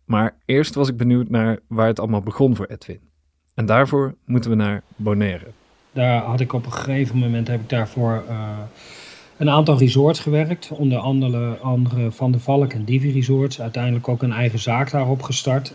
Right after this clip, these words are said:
Speaker 2: En door een aantal stressfactoren, eh, letterlijk de stressfactor nine eleven, dat die vliegtuigen, eh, eh, de torens invlogen.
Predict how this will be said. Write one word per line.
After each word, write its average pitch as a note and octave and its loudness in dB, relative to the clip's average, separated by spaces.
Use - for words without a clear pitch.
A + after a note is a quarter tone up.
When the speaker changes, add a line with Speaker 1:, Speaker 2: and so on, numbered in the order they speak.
Speaker 2:
En A#2+ 0
door C3 2
een D#3 -4
aantal F3 2
stressfactoren, D#3 -2
eh, B2+ 2
letterlijk C#3 2
de B2+ 2
stressfactor C3 0
nine C3+ 4
eleven, C3 2
dat C3+ -2
die B2 -2
vliegtuigen, B2+ -2
eh, A#2 0
eh, A2 -2
de A#2 -2
torens B2 2
invlogen. A#2+ -2